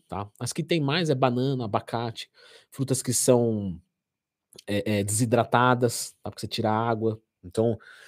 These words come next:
então fruta, é, por exemplo,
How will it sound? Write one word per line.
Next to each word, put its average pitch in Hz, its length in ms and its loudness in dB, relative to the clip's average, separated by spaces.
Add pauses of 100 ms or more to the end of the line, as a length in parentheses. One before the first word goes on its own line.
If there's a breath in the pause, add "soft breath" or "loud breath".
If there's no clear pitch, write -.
(480 soft breath)
então 233 140 2
fruta, 208 600 6 (160)
é, 135 500 6
por 151 180 0
exemplo, 143 420 4